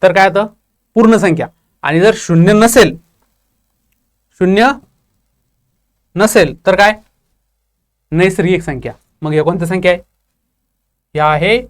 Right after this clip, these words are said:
नैसर्गिक संख्या. लक्षात ठेवा, शून्य नसेल तर नैसर्गिक, शून्य असेल तर पूर्ण संख्या. चलो नेक्स्ट बघा,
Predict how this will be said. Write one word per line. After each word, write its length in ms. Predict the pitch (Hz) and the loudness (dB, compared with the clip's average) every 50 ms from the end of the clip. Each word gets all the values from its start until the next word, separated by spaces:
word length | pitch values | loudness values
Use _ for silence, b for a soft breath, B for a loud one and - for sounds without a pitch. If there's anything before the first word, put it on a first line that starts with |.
| _ - | _ -12
नैसर्गिक 600 | 147 139 139 143 151 156 - - 160 147 185 185 | -10 -8 -6 -6 -6 -6 -6 -6 -6 -4 -4 -4
संख्या. 440 | 185 - 175 170 170 170 180 160 123 - _ _ _ _ _ _ _ _ _ _ _ _ _ _ _ _ _ _ _ _ _ - | -4 -2 -2 -2 0 0 0 0 0 -4 _ _ _ _ _ _ _ _ _ _ _ _ _ _ _ _ _ _ _ _ _ -8
लक्षात 260 | 151 170 - - 202 | -8 -4 0 2 0
ठेवा, 280 | 190 - 196 175 156 131 - - _ _ _ _ _ _ - | 2 2 0 0 0 0 -2 -6 _ _ _ _ _ _ -2
शून्य 240 | 202 208 202 208 208 | -2 0 0 2 2
नसेल 320 | 208 214 214 240 208 180 | 0 0 0 0 0 2
तर 80 | 208 165 | 2 2
नैसर्गिक, 500 | 170 170 220 226 240 214 214 240 240 - | 2 2 0 0 -2 -4 -4 -4 -6 -6
शून्य 300 | - 202 185 190 196 196 | -4 -4 -2 0 0 0
असेल 320 | 190 185 208 196 185 165 | 0 0 -2 -2 2 2
तर 120 | 254 277 - - _ _ _ _ _ _ _ _ _ _ _ _ _ _ _ _ _ _ _ _ _ - | 2 2 2 -2 _ _ _ _ _ _ _ _ _ _ _ _ _ _ _ _ _ _ _ _ _ -2
पूर्ण 220 | 214 190 202 202 | 0 0 2 0
संख्या. 300 | 180 180 151 131 - 123 - _ _ _ _ _ _ _ _ _ _ _ _ _ _ _ _ _ _ _ _ | 0 -2 -4 -6 -6 -12 -14 _ _ _ _ _ _ _ _ _ _ _ _ _ _ _ _ _ _ _ _
चलो 220 | - 170 160 139 - _ _ _ - | -4 -4 -4 -4 -6 _ _ _ -6
नेक्स्ट 380 | 170 185 202 196 - - - - _ _ _ _ _ _ _ _ _ _ _ _ _ _ _ _ _ _ _ _ _ _ _ _ _ _ _ _ _ _ _ _ _ _ _ _ _ _ _ _ _ _ _ - | -4 -2 -2 -2 -4 -12 -18 -20 _ _ _ _ _ _ _ _ _ _ _ _ _ _ _ _ _ _ _ _ _ _ _ _ _ _ _ _ _ _ _ _ _ _ _ _ _ _ _ _ _ _ _ -6
बघा, 220 | 156 151 131 131 | -6 -6 -6 -6